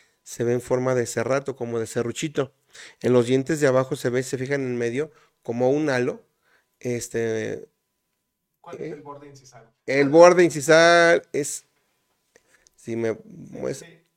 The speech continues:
Speaker 1: ajá, este borde exactamente. Pero ahí está desgastado. Si nos fijamos en un costado, el diente que está a un ladito es un diente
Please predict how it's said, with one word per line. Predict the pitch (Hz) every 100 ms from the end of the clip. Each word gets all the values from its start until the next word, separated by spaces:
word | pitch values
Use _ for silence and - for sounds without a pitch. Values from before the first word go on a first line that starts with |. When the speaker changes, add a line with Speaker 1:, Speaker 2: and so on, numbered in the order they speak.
| _
Speaker 1:
ajá, | 113 139 131 _
este | 151 160 160 156 - 131
borde | 120 113
exactamente. | 107 113 - 113 104 101 98 _ _ _ - _ _
Pero | - 127
ahí | 131
está | 127 131
desgastado. | 123 113 107 - 120 117 - -
Si | - 139
nos | 127
fijamos | 131 151 175
en | 165
un | 156
costado, | 165 160 147 135 151
el |
diente | 139 143 151
que |
está | 127 143
a |
un | 139
ladito | 131 120 113 - _ _ _
es | 127 -
un | 131
diente | 127 127 139